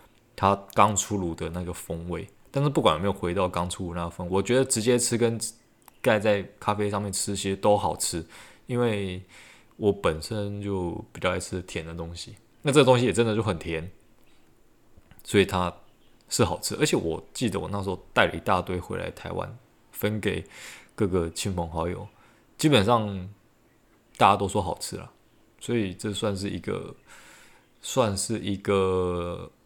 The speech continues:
呃，如果你有去那边玩，算是一个必带的伴手礼吧。对，我，我觉得有点俗气，但是，对，就真的这样，因为很多人真的就会带这个东西回来台湾。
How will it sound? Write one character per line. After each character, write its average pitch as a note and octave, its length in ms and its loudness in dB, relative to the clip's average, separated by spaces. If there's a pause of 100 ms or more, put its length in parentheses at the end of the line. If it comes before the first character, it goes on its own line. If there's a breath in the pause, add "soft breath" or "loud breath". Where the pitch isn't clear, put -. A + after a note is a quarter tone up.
(140)
呃， E2+ 420 -2
如 G2+ 120 2
果 G2+ 140 4
你 F2 120 -2
有 E2+ 240 -2
去 - 240 -8
那 F#2+ 100 -2
边 F#2 180 -4
玩， F2 200 -6 (300)
算 A2 240 0
是 F#2+ 260 -2
一 F#2 60 -2
个 F2+ 100 0
必 G2+ 280 -2
带 F#2+ 200 2
的 E2+ 100 -2
伴 F2+ 240 -2
手 E2+ 180 -4
礼 F#2 180 -12
吧。 - 140 -20 (680)
对， - 200 -8 (260)
我， D#3+ 140 0
我 D#3 160 6
觉 G#2 140 4
得 G2+ 60 6
有 A2 80 4
点 E2+ 300 -4 (520)
俗 G2 360 2
气， G2 380 0
但 A2 160 0
是， G2+ 240 -2 (720)
对， F#2+ 140 2
就 F2 140 -6
真 F#2+ 180 2
的 F2+ 100 0
这 F2 60 -2
样， F2 100 -2
因 G2 60 -2
为 A2 60 -2
很 E2+ 120 -6
多 F#2 120 4
人 F2+ 80 0
真 F#2+ 100 0
的 F2 60 -4
就 F2+ 120 -2
会 F2+ 80 -2
带 F2+ 180 0
这 F2 80 -4
个 F2 60 -4
东 E2+ 140 -8
西 E2+ 60 -6
回 E2 140 -6
来 E2 60 -4
台 - 180 -14
湾。 - 140 -18